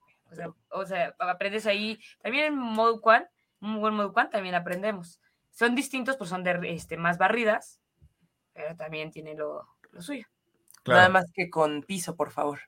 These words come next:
Speaker 3: <laughs>
Speaker 1: El profesor Eric Vergara dice, "Saludos desde Tecamac, de Mun Mugon Moducuan, Pantitlán".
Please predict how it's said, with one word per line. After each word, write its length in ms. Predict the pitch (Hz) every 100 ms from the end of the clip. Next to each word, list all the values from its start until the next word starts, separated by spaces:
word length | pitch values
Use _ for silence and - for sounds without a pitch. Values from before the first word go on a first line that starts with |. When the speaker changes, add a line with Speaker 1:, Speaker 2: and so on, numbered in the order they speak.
| -
Speaker 3:
<laughs> 260 | 170 - 453 440 _ - - - - - _ _ _ _ _ _ _ _ _ _ _ _ _ _ _ _ - - - - - -
Speaker 1:
El 160 | 226
profesor 480 | 240 247 247 294 302
Eric 340 | 254 277 311 208
Vergara 560 | 214 202 202 233 262 269
dice, 180 | 220
"Saludos 600 | 214 220 254 269 269 - - _
desde 380 | 196 220 202 208
Tecamac, 580 | 196 - 185 202 269 226
de 120 | 214
Mun 240 | 208 220
Mugon 240 | 220 208 208
Moducuan, 520 | 196 180 226 240 -
Pantitlán". 680 | 196 180 175 175 214 277